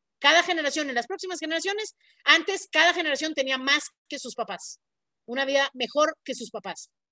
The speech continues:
Ya no vivimos ahí. Ya no vivimos ahí. Entonces, todo esto sucede porque no, porque estamos viviendo en automático. Realmente eso es. Nadie puede decidir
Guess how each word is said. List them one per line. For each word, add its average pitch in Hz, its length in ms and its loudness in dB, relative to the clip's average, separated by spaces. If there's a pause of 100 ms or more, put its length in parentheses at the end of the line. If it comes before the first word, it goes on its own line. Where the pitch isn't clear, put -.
(300)
Ya 220 180 0
no 285 120 -2
vivimos 302 320 -2
ahí. 285 280 -2 (1000)
Ya 226 180 0
no 320 100 0
vivimos 320 360 -2
ahí. 285 460 -4 (1300)
Entonces, 247 420 -4 (140)
todo 349 320 4
esto 359 240 -4
sucede 302 500 0
porque 233 340 -4
no, 254 420 0 (100)
porque 254 200 -6
estamos 247 320 -4
viviendo 220 320 -8
en 214 80 -8
automático. 160 520 -16 (580)
Realmente 196 520 -6
eso - 160 -18
es. - 200 -18 (1200)
Nadie 302 400 4
puede 285 240 4
decidir 233 380 0